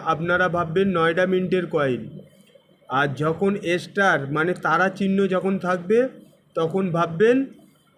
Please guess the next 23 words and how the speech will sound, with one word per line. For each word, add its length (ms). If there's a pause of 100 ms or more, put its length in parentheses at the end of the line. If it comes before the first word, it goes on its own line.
ওই 160 (140)
কয়েনটা 460 (400)
হায়দ্রাবাদ 600
মিন্টে 340 (120)
ছাপানো 440
হয়েছিল। 360 (100)
মানে 240
আমাদের 280
ভারতবর্ষে 680 (160)
চারটে 420
মিন্ট। 380 (880)
এবারে 340
এই 220
উনিশশো 600 (460)
ছিয়ানব্বই 720
সালের 440 (460)
এই 200 (100)
কয়েন 360 (140)
কপার 440
নিকেল 460 (680)
ধাতু 380
দিয়ে 320
তৈরি। 400